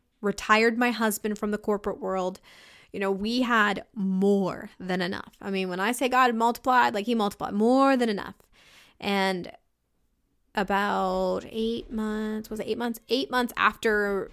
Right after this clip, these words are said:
George quit his corporate job to pursue his own dreams, I lost that business. And I was twenty-seven weeks pregnant with my third child.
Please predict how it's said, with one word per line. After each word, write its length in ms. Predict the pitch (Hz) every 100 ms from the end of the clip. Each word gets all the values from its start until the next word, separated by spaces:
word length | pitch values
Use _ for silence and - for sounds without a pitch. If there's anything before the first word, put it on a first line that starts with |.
| 208 -
George 500 | 214 214 202 190 -
quit 220 | 226 -
his 580 | - 214 208 185 - - - _ _ -
corporate 320 | 226 220 208
job 260 | 190 196 -
to 80 |
pursue 260 | - 196 190
his 200 | 214 285
own 140 | 359
dreams, 420 | 294 190 196 233 - - - _ _ _ _ -
I 160 | 220
lost 380 | 208 180 190 -
that 180 | 190 -
business. 580 | 247 - - - - - _ _ _ -
And 280 | 285 320 262
I 120 | 214
was 180 | 208 202
twenty-seven 640 | - 254 247 240 240 214
weeks 220 | 208 202 -
pregnant 360 | - 220 208
with 160 | - -
my 120 | 185
third 320 | - 185 185
child. 520 | - 190 - - -